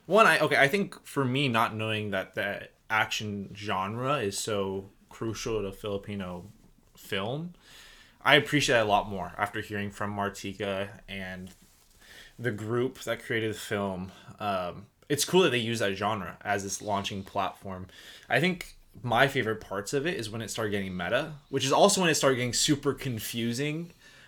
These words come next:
Um, ends up being, like, story within a story within a story.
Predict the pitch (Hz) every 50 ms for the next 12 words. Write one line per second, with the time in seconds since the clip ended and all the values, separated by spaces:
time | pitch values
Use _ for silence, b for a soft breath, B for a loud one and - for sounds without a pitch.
0 | b b - - 127 117 117 113 107 104 98 92 90 82 87 90 b b b b
1 | _ _ _ _ 127 139 135 139 120 - 123 120 104 101 - - - 131 127 120
2 | 110 107 104 113 107 104 101 - 120 117 110 104 110 107 101 101 - - - 123
3 | 117 110 107 101 98 92 90